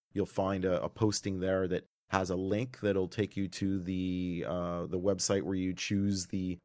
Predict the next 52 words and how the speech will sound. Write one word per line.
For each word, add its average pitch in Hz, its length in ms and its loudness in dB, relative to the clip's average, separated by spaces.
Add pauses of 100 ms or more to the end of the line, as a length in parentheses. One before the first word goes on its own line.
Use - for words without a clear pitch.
uh, 82 160 -2 (120)
different 107 260 0
blogs 95 320 4
that 95 120 -4
you 101 60 -2
like 95 280 2
the 98 60 -6
most. 98 520 0 (100)
And 104 440 0
you 104 80 4
don't 127 160 8
have 131 140 4
to 135 80 4
vote 113 200 6
for 113 140 4
all 110 160 8
of 113 80 0
them, 180 120 -2
but 151 140 2
we'd 107 140 4
appreciate 107 560 2
if 87 100 -4
you 101 80 0
vote 92 180 0
for 95 200 0
us. 110 400 2
And, 95 400 -2
uh, 95 200 2
we'd 98 180 2
recommend, 104 580 2
if - 120 -4
you're, 92 260 2 (120)
uh, 87 300 0
i-, - 220 -6 (120)
involved 95 560 4
in 95 80 -2
the 90 60 -6
security 95 320 -2
community, 104 420 -2
that 90 160 -2
you 90 80 -4
pick 104 220 0
all 92 160 4
your 90 100 -4
favorites 95 400 -2
in 95 60 -2
all 120 120 4
the 107 80 4
categories 87 500 -4
that - 80 -8
you - 60 -8
can. 98 340 -6